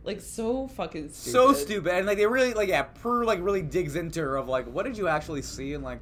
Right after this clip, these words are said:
Speaker 2: "What's wrong with you?"
Speaker 1: Yeah. I mean, it was funny because, um, as I was watching the episode, I'm watching it on Daily Motion.
Speaker 2: Oh, it's
Speaker 1: and
Speaker 2: bad
Speaker 1: because, you
Speaker 2: quality.
Speaker 1: know, it's, it's such bad quality. I'm like, "Is this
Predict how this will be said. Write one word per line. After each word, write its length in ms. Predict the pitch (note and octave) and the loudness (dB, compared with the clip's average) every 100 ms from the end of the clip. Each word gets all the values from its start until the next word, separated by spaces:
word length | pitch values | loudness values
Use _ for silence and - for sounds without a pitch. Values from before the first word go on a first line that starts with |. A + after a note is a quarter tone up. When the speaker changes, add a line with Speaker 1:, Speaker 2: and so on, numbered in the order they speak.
| - | -12
Speaker 2:
"What's 160 | - | -10
wrong 240 | C#3+ A2+ B2 | -6 -6 -6
with 80 | |
you?" 180 | C#3+ E3 - - - - - - - - - - - - - | -8 -10 -12 -20 -18 -20 -18 -18 -18 -20 -20 -20 -20 -20 -10
Speaker 1:
Yeah. 380 | F#3+ E3 D#3 D#3+ F#3 - - | -4 -2 -2 -6 -14 -10 -2
I 60 | |
mean, 160 | C#4 C#4+ | 2 4
it 40 | |
was 160 | D#4 - | 2 0
funny 240 | C#4+ C#4 E4+ | -2 0 0
because, 520 | E4 - A3+ G3 - - | -2 -4 -6 -6 -14 -8
um, 280 | F#3+ F3+ F3+ - | 0 0 0 -4
as 180 | G3+ G3 | -2 0
I 80 | G#3+ | 0
was 180 | G#3 E3+ | -2 -6
watching 420 | D#3+ D#3+ E3 F#3+ | -2 -2 -2 -6
the 120 | E3+ | -6
episode, 500 | D3 D#3+ - D3+ D3 | -8 -10 -6 -4 -4
I'm 200 | - D#3 | -4 -6
watching 300 | D#3 D#3 G3+ | -6 -6 -6
it 60 | F3+ | -4
on 160 | D#3+ D#3 | -2 -2
Daily 340 | D#3 D3 D3 | -2 0 -2
Motion. 640 | C#3+ C#3 C#3+ D3+ C#3+ C#3+ - | 0 -2 -2 -4 -4 -6 0
Speaker 2:
Oh, 220 | E3 D3+ | 6 6
it's 120 | C#3+ C#3 | 6 2
Speaker 1:
and 100 | C#3 | 2
Speaker 2:
bad 240 | B2+ C3 | 4 4
Speaker 1:
because, 80 | C3 | 2
you 40 | C3 | 0
Speaker 2:
quality. 280 | A2+ A2+ A2 | 0 0 -2
Speaker 1:
know, 60 | |
it's, 100 | - - - - - - - - - - - | -4 -6 -10 -10 -12 -12 -12 -12 -16 -12 2
it's 200 | A#3+ - | 2 2
such 380 | - D4 D#4+ B3 | 2 2 2 2
bad 320 | A3+ A3+ B3+ | 6 6 4
quality. 500 | E3+ F#3+ G#3+ A#3 G3+ | 0 4 6 6 4
I'm 100 | E3+ | 0
like, 220 | F#3+ F#3 - | 0 0 2
"Is 220 | G#3 G3+ | 0 0
this 260 | A#3 D4 | -2 -6